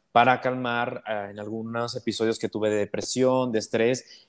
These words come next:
y es, y lo he hablado con la gente que me sigue en este podcast, lo he hablado y lo he compartido, y al final ha sido como el objetivo de darles herramientas a las personas. Y el otro día lo hablaba con una amiga que tenía demasiada ansiedad,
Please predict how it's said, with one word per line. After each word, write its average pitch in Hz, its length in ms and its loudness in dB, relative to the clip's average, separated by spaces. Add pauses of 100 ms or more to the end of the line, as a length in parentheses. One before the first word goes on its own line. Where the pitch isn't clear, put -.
y 123 180 6
es, 139 200 2
y 120 220 2
lo 123 120 8
he 139 40 8
hablado 139 380 2
con 117 100 -10
la 104 80 -10
gente 110 240 -14
que 113 120 -10
me 104 140 -8
sigue 107 180 -8
en 107 80 -8
este 107 180 -10
podcast, 117 540 -2 (220)
lo 117 120 6
he 117 40 10
hablado 120 380 4
y - 20 -6
lo 117 100 -4
he 110 80 -6
compartido, 113 760 -6
y 135 60 -4
al 107 100 -10
final 101 360 -8
ha 101 80 -4
sido 104 240 -6
como 104 220 -4
el 101 60 0
objetivo 110 500 -2
de 110 240 0
darles 107 320 2
herramientas 104 540 -4
a 107 40 -4
las 101 140 -6
personas. - 1040 -4
Y 127 120 6
el 127 100 8
otro 160 220 6
día 143 240 6
lo 123 100 2
hablaba 113 320 2
con 113 160 -6
una 113 140 -6
amiga 113 240 -10
que 113 100 -10
tenía 104 300 -6
demasiada 104 480 -4
ansiedad, 113 420 2